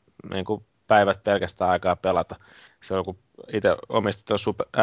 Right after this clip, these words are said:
S nes, niin tota, silloin, silloin osasi pelata Street Fighteriakin jonkun verran, mut nykyään kun koittaa tää Street Fighter kakkosta tai näitä uudempia Street Fightereita pelaa, niin eihän sit tuu hevo-, hevon helvettiä sit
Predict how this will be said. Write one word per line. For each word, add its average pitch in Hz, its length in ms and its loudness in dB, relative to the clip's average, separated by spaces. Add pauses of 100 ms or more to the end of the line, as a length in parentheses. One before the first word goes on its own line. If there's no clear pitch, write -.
S - 80 -8
nes, 92 280 -2
niin 90 240 -6
tota, - 220 -10 (1200)
silloin, 135 320 4
silloin 143 260 4
osasi 127 200 0
pelata 131 220 4
Street 120 340 0
Fighteriakin 95 520 0
jonkun 95 240 -2
verran, 95 180 4
mut 107 100 -4
nykyään 120 320 0
kun - 80 -20
koittaa 104 340 2
tää 101 120 2
Street 104 280 0
Fighter 95 280 -2
kakkosta - 540 -2
tai 92 180 2
näitä 95 200 -2
uudempia 92 320 -2
Street 90 280 -4
Fightereita 92 440 -2
pelaa, 92 260 4
niin 87 180 -2
eihän 92 220 0
sit 95 160 -10
tuu 104 140 -6
hevo-, 92 460 -6
hevon 98 220 0
helvettiä 85 440 -2
sit - 120 -14